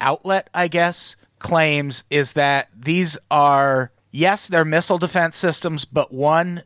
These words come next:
they're not, uh, the radars aren't powerful enough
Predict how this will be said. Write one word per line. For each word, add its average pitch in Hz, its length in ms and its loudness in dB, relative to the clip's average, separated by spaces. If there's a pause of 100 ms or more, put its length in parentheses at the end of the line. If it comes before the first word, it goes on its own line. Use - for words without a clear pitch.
they're 131 320 0
not, 139 640 -2 (180)
uh, 131 280 0
the 139 140 0
radars 170 520 2
aren't 160 200 -2
powerful 143 540 0
enough 127 540 -2